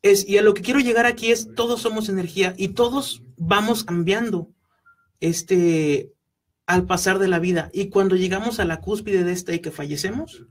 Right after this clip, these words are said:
simplemente nos transformamos en otro tipo de energía. Y al decir otro tipo es, nos desprendemos de la energía corpórea, queda ya únicamente nuestra alma, nuestro ser, nuestro ser, este, espiritual,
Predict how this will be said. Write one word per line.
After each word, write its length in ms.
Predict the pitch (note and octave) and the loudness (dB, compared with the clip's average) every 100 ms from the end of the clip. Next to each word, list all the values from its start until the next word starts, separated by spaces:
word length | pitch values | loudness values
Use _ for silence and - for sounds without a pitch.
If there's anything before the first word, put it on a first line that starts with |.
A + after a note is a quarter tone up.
| _ - - - | _ -20 -20 -10
simplemente 680 | - G#3 A3 A3+ A3 G#3+ | 0 2 4 4 4 6
nos 160 | G#3+ F#3+ | 4 4
transformamos 760 | F#3 E3+ F3 F#3 F#3+ G3+ G#3 - _ | 0 0 2 2 2 0 -4 -12 _
en 240 | - F3+ F#3 | 2 4 6
otro 300 | G#3 G#3+ G#3+ | 4 2 0
tipo 280 | F#3+ - | -4 -2
de 80 | F#3+ | -2
energía. 480 | D#3 D3 - D#3 - - _ - _ _ _ _ _ _ | 0 -4 -4 -4 -4 -12 _ -20 _ _ _ _ _ _
Y 200 | E3+ F#3 | 2 4
al 100 | F#3+ | 6
decir 220 | F#3+ G3 A#3+ | 4 4 4
otro 220 | B3 A3 | 2 -2
tipo 260 | A3+ A3 | -2 4
es, 180 | A3 G#3+ | 2 4
nos 200 | G3 F#3+ | 0 2
desprendemos 600 | F#3 F3+ F#3+ F#3+ G3+ A3+ | 2 0 0 2 2 2
de 60 | G#3+ | 2
la 80 | F#3+ | 2
energía 400 | F3 E3 F3+ F3 | 0 0 -4 -2
corpórea, 540 | F#3 F3+ E3+ F#3 - _ _ _ _ _ _ _ | -8 -6 -4 -4 -4 _ _ _ _ _ _ _
queda 220 | - G3 | 4 4
ya 180 | G#3 G3+ | 6 2
únicamente 580 | G3+ G#3 G3+ F#3 F#3 F#3+ | 2 -2 0 0 0 0
nuestra 500 | F3+ E3 E3 E3 F3 | -2 -4 -2 0 2
alma, 420 | F#3+ F#3 F3 F3 | 2 0 0 -2
nuestro 340 | F3 E3 - D#3+ | -4 -6 -8 -10
ser, 260 | - E3 | -4 -2
nuestro 340 | E3+ E3 - D3+ | -2 -6 -8 -6
ser, 180 | D#3+ | -4
este, 480 | D#3+ D#3+ - E3 D3 | -4 -6 -4 -2 -2
espiritual, 680 | D3 - D3 D3+ F3+ A#3 | -4 -8 -8 -4 -2 -2